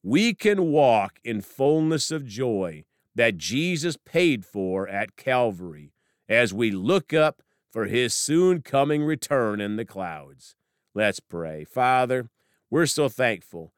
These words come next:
that you paid for our fullness of joy. We choose to keep our focus on you, not on the worldly things, not on the fleshly things, Father,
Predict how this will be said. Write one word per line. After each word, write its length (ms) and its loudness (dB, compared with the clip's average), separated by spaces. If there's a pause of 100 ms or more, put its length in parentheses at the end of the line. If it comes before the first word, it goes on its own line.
(220)
that 180 -8
you 120 -4
paid 440 0
for 160 -12
our 180 -2
fullness 600 -6
of 180 -12
joy. 460 -12 (360)
We 180 0
choose 380 -2
to 120 -8
keep 260 -8
our 160 0
focus 540 -4
on 260 -4
you, 360 -6 (340)
not 200 2
on 120 2
the 80 2
worldly 560 0
things, 360 -12
not 200 -4
on 100 -4
the 80 -4
fleshly 560 -8
things, 340 -16
Father, 440 -16